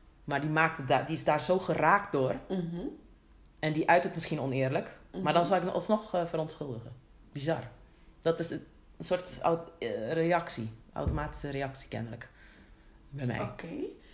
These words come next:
Speaker 2: En dan bied je je excuses. "Nou, eh, het spijt me dat je boos bent. Omdat
Speaker 1: Ja.
Speaker 2: je moet doen wat je moet doen."
Speaker 1: <laughs> Ja.
Speaker 2: Sorry, ik kan er
Speaker 1: Het
Speaker 2: niet
Speaker 1: klinkt
Speaker 2: eens een normaal
Speaker 1: absurd.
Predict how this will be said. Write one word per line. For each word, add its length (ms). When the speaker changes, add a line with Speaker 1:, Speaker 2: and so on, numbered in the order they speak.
Speaker 2:
En 200
dan 180
bied 220
je 60
je 60
excuses. 640
"Nou, 280
eh, 180
het 140
spijt 360
me 100
dat 200
je 60
boos 300
bent. 380
Omdat 340
Speaker 1:
Ja. 40
Speaker 2:
je 60
moet 160
doen 200
wat 200
je 60
moet 160
doen." 260
Speaker 1:
<laughs> 800
Ja. 420
Speaker 2:
Sorry, 340
ik 160
kan 120
er 60
Speaker 1:
Het 100
Speaker 2:
niet 80
Speaker 1:
klinkt 180
Speaker 2:
eens 100
een 60
normaal 180
Speaker 1:
absurd. 180